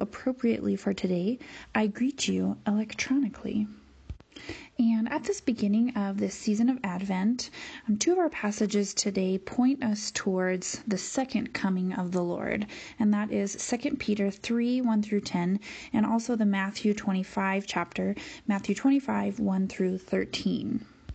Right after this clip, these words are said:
And in the Second Peter chapter, we see that Peter is offering an, an encouragement and a reminder to his readers to not doubt the Lord's promises that he will be coming again.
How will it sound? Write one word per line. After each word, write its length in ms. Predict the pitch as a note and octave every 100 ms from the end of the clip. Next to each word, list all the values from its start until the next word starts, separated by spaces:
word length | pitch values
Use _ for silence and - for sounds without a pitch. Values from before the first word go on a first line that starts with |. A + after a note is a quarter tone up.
| - - - -
And 140 | B3+ B3
in 200 | D4 E4
the 240 | C#4 B3
Second 460 | B3 - D#4+ F4+ C#4
Peter 500 | - G#3+ G3+ G#3 A3 - -
chapter, 520 | - - - G3 F#3+
we 140 | G#3 G#3+
see 260 | G#3 A3
that 200 | G#3 G3
Peter 320 | - B3 B3 A#3+
is 320 | G#3+ G3 -
offering 480 | G#3 A3 - G#3 G3+
an, 280 | G3+ F#3+ -
an 140 | F#3+
encouragement 920 | F#3 F3+ - C#4 C4+ - C#4+ D4 D4 - - - - - - -
and 240 | G#3+ G#3+
a 60 | G3+
reminder 580 | G3 F#3+ F#3+ G3+ G3+
to 220 | G3 - F#3+
his 280 | F#3 F#3
readers 500 | F#3+ F#3 F#3 F3+ F3
to 200 | - -
not 400 | G#3 A#3 B3 G#3
doubt 500 | F#3+ F3 F#3 B3+ - - - - -
the 80 |
Lord's 400 | A3 G#3 G3+ G3+
promises 720 | - - F3+ F3+ - F#3+ F3+ -
that 200 | F#3 F#3
he 300 | - - F#3
will 400 | F3+ F3+ F3 F3
be 320 | - E3+ E3+
coming 380 | - - F3 F3
again. 480 | F3 A3+ A3 - G3+